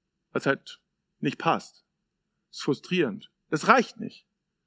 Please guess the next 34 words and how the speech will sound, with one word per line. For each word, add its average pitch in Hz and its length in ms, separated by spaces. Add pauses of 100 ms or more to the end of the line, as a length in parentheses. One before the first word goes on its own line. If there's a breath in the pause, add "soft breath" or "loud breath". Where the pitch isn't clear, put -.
(340)
Das 170 140
alte 277 320
Leben 226 260
zieht 226 300
viel 208 200
deutlicher. 135 560 (1800 loud breath)
Und 156 100
die 156 60
beiden 240 240
aus 226 100
Emmaus 220 640 (720)
waren 214 280
eben 214 200
auf 165 140
dem 175 180
Weg 208 220
zurück 185 480
in 143 100
ihr 139 120
altes 135 320
Leben. 117 380 (100)
Alle 208 260
Hoffnung 214 360 (180)
zerplatzt, 185 440
keine 220 320
Vision 214 380
mehr, 170 160
kein 220 340
Blick 214 180
mehr, 175 120
wie 185 40
es 165 80
weitergehen 170 360
könnte. 147 360